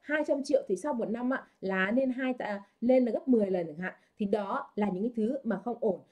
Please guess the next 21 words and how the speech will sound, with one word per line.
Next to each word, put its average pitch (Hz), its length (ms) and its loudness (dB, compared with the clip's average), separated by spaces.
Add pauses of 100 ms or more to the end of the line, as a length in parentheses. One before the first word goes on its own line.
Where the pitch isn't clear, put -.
(160)
Khi 359 240 6
chúng 269 100 0
ta 277 140 2 (100)
xác 403 160 -2
định 302 180 -6
một 202 180 -2
cái 202 100 2
gì 240 140 2
đó 190 240 -2
vào 240 160 0
cái 196 120 -4
tầm 220 160 2
nhìn 190 160 4
dài 175 120 -4
hạn 202 240 -8 (220)
thì 233 120 -2
chúng 226 100 -2
ta 262 160 2
cần 214 180 0
biết 320 160 2
rằng 208 220 -4